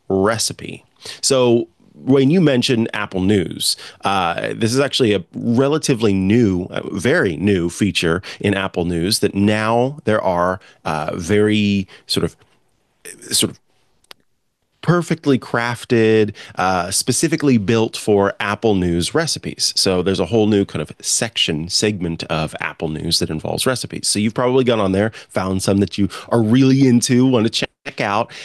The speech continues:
and you have added them, uh, to your Notes app. And it's been complicated thus far, right? So what I recommend doing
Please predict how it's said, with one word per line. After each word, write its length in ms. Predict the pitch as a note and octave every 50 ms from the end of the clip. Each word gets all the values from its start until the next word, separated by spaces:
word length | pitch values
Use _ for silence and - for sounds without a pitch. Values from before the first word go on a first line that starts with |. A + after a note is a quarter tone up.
| - - -
and 160 | A2 A2 A2
you 80 | A#2 A2+
have 140 | A#2 A#2+ C3 -
added 320 | - F2 F2 F#2 F#2+ F2
them, 300 | D#2+ G2+ F#2+ F#2 F#2+ - - - - - - -
uh, 540 | - G2 F#2 F2 F2 F2 E2+ F2 F2+ F#2 - - -
to 360 | - - G2+ F#2+ F2+ F2+ F#2+ -
your 440 | - G2 F#2+ F2+ D2+ E2 E2+ F2+ -
Notes 320 | - D#3 A3 B3+ - - -
app. 260 | - - - - _ - - - - _ -
And 120 | - E3 F3+
it's 120 | F3 -
been 320 | - E3+ D#3 D3+ D3 C3 C3 _ _ _ _ _ _
complicated 640 | - - A#2+ G#2+ - F#2 F2 - F2 D#2 D#2+ D#2
thus 200 | - - - - -
far, 200 | - - - -
right? 260 | - D3+ D#3+ C#3+ - _ _ _ _ _ _ _ _ _ - -
So 400 | - - D3+ C#3+ C#3 C3+ C3 - _ -
what 280 | - A#2+ A2 C#3 F#3+
I 100 | A3+ G#3+
recommend 540 | F3 B2+ C3+ A#2+ - - F#2+ F#2 E2+ E2 E2+
doing 420 | A#2+ F3 F3 G#2 D#2 - - -